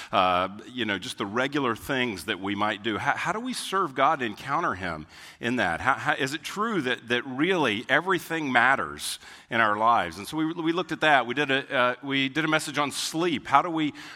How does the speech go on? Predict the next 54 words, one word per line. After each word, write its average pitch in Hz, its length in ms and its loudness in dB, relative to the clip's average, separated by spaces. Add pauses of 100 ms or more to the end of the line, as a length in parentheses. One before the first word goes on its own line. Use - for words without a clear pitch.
(100)
honor 143 200 2
the 143 80 -4
Lord 147 320 -2
through 147 100 2
our 143 120 4
sleep? 151 440 -4
What 147 120 -2
does 160 100 -10
God 165 280 0
think 170 200 -6
about 95 340 -2 (720)
sleep? 104 400 -2
What's 110 140 -2
the 135 80 -6
purpose 131 300 -2
of 117 60 -10
sleep? 113 200 -2
We 107 60 -4
did 110 160 -2
one 135 180 0
on 139 260 -2
work. 143 460 2 (320)
We 101 80 -6
did 113 180 -2
one 131 200 0
on 135 180 4
money. 135 400 2
How 123 220 0
do, 170 60 -6
how 135 220 -4
does 160 220 -4
God 147 320 6 (240)
call 143 400 0
us 135 200 -4
to 127 280 -4 (260)
use 156 360 2
our 151 100 8
money? 143 240 0
What's 117 200 -4
the 139 100 -4
purpose 135 400 -4
of 90 160 0
it? 87 100 -2
And, 90 180 -2
and 110 180 -4
why 180 280 4
do 196 80 -2
we 160 160 0
work? 135 400 0
That's 127 240 0
what 127 100 -8
we 117 120 -4
looked 110 260 -4
at 104 260 4